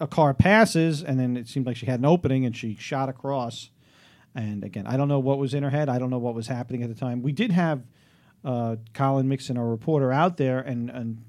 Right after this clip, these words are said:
no one, s-, none of the witnesses seemed to think that, uh,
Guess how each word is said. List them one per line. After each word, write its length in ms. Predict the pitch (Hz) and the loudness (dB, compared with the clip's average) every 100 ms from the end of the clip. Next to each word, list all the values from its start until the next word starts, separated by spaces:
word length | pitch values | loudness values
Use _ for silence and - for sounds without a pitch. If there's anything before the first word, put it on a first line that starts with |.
| - | -16
no 280 | 175 147 190 | -6 2 4
one, 180 | 190 139 | 4 2
s-, 440 | - - - - | -4 -16 -12 -6
none 240 | 170 175 190 | 4 6 8
of 80 | |
the 80 | 151 | 6
witnesses 480 | 143 214 185 139 117 | 6 4 2 -2 -2
seemed 240 | 135 123 117 | 0 -2 -2
to 60 | |
think 300 | 117 127 113 | -6 -6 -4
that, 120 | 120 113 - - | -10 -10 -16 -12
uh, 340 | 120 110 107 | -10 -8 -10